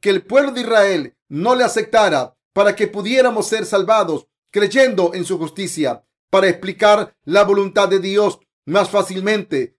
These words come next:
voy a hacer una comparación con la relación entre un niño de cinco años y sus padres.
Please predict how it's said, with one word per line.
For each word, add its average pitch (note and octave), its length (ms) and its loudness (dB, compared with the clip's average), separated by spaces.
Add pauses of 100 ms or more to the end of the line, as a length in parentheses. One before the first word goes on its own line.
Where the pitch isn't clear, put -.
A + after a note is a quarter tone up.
voy A#3+ 280 2
a A3+ 40 6
hacer G#3+ 340 0
una G3+ 280 -2
comparación F#3 800 -2 (180)
con G3 160 2
la F#3+ 60 2
relación F#3+ 520 -2
entre G3 220 -4
un G3 100 -4
niño F#3 460 -4 (100)
de E3 140 0
cinco A#3+ 440 0
años F3 440 -2 (160)
y F#3+ 80 -8
sus F#3+ 200 -6
padres. E3+ 540 0